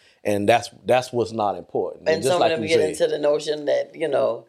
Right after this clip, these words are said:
Speaker 1: Yeah.
Speaker 2: every day is gonna be the sparkles and
Speaker 1: Yeah.
Speaker 2: the butterflies, and we gonna eat cake and, and turn up and,
Speaker 1: Yeah.
Speaker 2: you know, drink champagne and all these things are concerned. It says, "When a couple looks at their ideals with the understanding that it's an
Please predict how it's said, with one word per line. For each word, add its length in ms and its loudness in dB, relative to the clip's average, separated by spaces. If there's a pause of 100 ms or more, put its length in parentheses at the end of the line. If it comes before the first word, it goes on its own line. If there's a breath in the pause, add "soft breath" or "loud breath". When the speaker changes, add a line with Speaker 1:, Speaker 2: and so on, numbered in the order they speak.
Speaker 1:
Yeah. 220 2
Speaker 2:
every 220 4
day 180 4
is 100 0
gonna 180 2
be 120 -2
the 60 -2
sparkles 720 0
and 80 2
Speaker 1:
Yeah. 100 4
Speaker 2:
the 60 4
butterflies, 580 4
and 140 -4
we 100 -6
gonna 220 0
eat 140 -6
cake 280 2
and, 300 -4
and 200 -2
turn 220 2
up 320 0 (400 loud breath)
and, 320 4
Speaker 1:
Yeah. 40 4
Speaker 2:
you 100 4
know, 340 4
drink 300 0
champagne 500 0
and 100 0
all 160 2
these 180 -4
things 400 -2
are 100 2
concerned. 580 0 (460 soft breath)
It 100 0
says, 220 4
"When 100 2
a 60 0
couple 320 2
looks 240 2
at 100 4
their 180 4
ideals 480 2
with 180 -2
the 100 0
understanding 760 0
that 160 4
it's 160 -4
an 160 -2